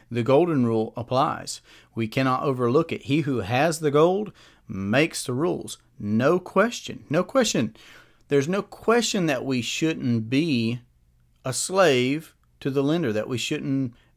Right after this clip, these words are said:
be borrowing other folks' money, again, unless that just fits into what our plans are, if we're doing it knowingly, intentionally. I'm not here to tell you what to do,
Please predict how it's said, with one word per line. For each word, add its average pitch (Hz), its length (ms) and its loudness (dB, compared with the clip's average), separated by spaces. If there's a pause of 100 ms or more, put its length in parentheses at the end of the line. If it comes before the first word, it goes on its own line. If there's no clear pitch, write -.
be 131 280 2
borrowing 120 1080 2 (1040)
other 156 200 4
folks' 143 360 -2
money, 135 440 0
again, 165 300 -4
unless 123 460 0
that 175 180 0
just 139 320 -4
fits 156 260 -4
into 147 380 0
what 120 240 0
our 147 140 4
plans 208 440 0
are, 151 200 6
if 147 80 -6
we're 120 80 -2
doing 127 200 -2
it 147 120 -2
knowingly, 156 680 -2
intentionally. 139 520 -4
I'm 143 180 -4
not 190 120 -2
here 160 120 2
to 151 80 -4
tell 156 220 2
you 123 240 0
what 120 260 0
to 131 100 -14
do, 110 200 -6